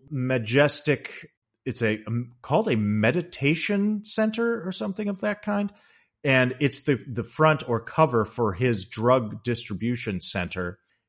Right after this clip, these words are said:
And this is kind of where the final action set piece begins. What ends up happening is,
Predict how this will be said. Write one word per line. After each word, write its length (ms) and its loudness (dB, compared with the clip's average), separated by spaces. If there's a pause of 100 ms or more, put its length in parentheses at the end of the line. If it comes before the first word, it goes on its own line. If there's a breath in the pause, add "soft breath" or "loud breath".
(160)
And 520 2 (360)
this 320 4
is 200 2
kind 220 2
of 80 0
where 140 6
the 100 0
final 460 2
action 420 -2
set 300 -2
piece 400 -4
begins. 840 -2 (380 soft breath)
What 200 2
ends 240 2
up 120 0
happening 420 2
is, 300 -2